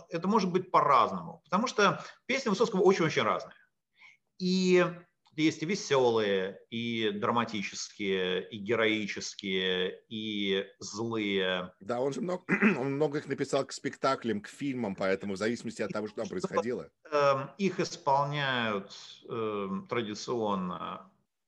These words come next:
Speaker 1: одним и тем же образом, на одной и той же гитаре, на одних и тех же аккордах, с одним и тем же звуком. Это, в принципе, ну, это как бы, это такой консервативный подход, но это всё равно, как всё время ставить Шекспира одинаково. Ну, можно вот взять какой-то один канон и каждый,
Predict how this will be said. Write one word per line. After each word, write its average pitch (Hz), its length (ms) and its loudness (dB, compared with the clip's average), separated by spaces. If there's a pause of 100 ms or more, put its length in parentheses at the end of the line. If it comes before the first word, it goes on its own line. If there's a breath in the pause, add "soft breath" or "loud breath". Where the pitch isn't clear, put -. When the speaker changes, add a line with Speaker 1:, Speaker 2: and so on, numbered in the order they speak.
(240)
Speaker 1:
одним 135 440 2
и 113 120 -6
тем 117 240 -2
же 110 180 0
образом, 135 580 2 (300)
на 92 220 -4
одной 110 300 -4
и - 20 -4
той 196 140 2
же 170 100 -4
гитаре, 131 320 0
на 104 60 -2
одних 107 200 -6
и 110 60 -6
тех 107 160 -2
же 110 100 -2
аккордах, 196 400 0 (400 loud breath)
с - 100 -10
одним 131 240 0
и 107 40 -6
тем 113 160 -2
же 110 100 -2
звуком. 104 480 -6 (380 loud breath)
Это, 185 880 2
в - 120 -20
принципе, 180 400 2
ну, 185 100 2
это 185 120 -2
как 156 180 0
бы, 147 100 4
это 147 300 0
такой 139 260 -8
консервативный 151 640 -2
подход, 190 320 0
но 214 60 -2
это 185 100 -6
всё 214 140 2
равно, 226 140 0
как 165 120 -6
всё - 220 0
время 185 300 4
ставить 139 320 0
Шекспира 110 480 -2
одинаково. 90 600 -6
Ну, 151 120 -2
можно 190 320 0
вот 123 280 -2 (140)
взять 110 320 -2
какой-то 113 320 -2
один 113 240 0
канон 214 340 0
и 131 100 -6
каждый, 107 720 0